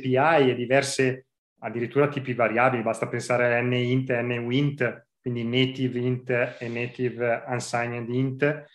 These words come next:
per poter interoperare con altri linguaggi. Quindi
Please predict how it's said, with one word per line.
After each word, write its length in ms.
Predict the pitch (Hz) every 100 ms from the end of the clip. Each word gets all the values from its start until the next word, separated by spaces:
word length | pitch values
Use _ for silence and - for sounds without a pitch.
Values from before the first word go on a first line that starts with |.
| _ - _ _ _ _ _ _
per 200 | - 165
poter 680 | - 170 170 175 185 180 - -
interoperare 1000 | 165 156 170 160 151 151 143 160 131 123
con 140 | 123
altri 300 | 117 113 117
linguaggi. 680 | 113 113 110 104 104 107 104 - _ _ _ _ _ _ _ _ _ _ _ _ _ _
Quindi 560 | - 190 151 147 -